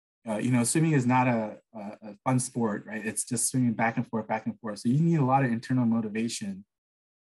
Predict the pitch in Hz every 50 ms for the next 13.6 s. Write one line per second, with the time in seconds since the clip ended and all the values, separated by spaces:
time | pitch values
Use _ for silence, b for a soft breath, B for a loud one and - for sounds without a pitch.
0 | _ _ - 107 113 110 107 101 101 117 - - 110 107 101 98 95 92 92 90
1 | _ _ _ _ _ _ - 117 - - 143 117 - - 139 131 127 - 101 -
2 | - 101 95 92 104 110 113 120 127 131 165 156 147 143 - _ _ _ _ _
3 | _ _ _ - 131 123 127 - 127 127 143 143 - - 165 165 175 185 196 202
4 | - - - _ _ - 113 107 101 104 117 - 147 139 143 139 - 160 151 160
5 | 139 139 131 131 131 - - 120 120 117 - 110 104 - - 123 123 127 - 131
6 | 123 - - 131 117 113 - 120 113 113 - - 113 113 - - - _ - 110
7 | 104 101 101 98 98 - 120 - 127 123 123 120 - 139 135 139 147 151 151 -
8 | 123 131 127 110 - 117 117 - - 117 110 - 110 104 - _ _ - 104 104
9 | 104 - - _ _ _ _ _ _ _ _ _ _ - 98 98 98 95 98 104
10 | 131 131 - - _ _ - - - 123 117 117 - - 113 104 98 101 98 -
11 | 107 101 101 - - - 185 190 190 - _ _ _ _ _ _ _ _ _ _
12 | _ _ _ _ _ _ _ _ _ - 151 147 143 170 147 - 190 180 170 175
13 | 156 147 - - 131 135 131 123 120 117 123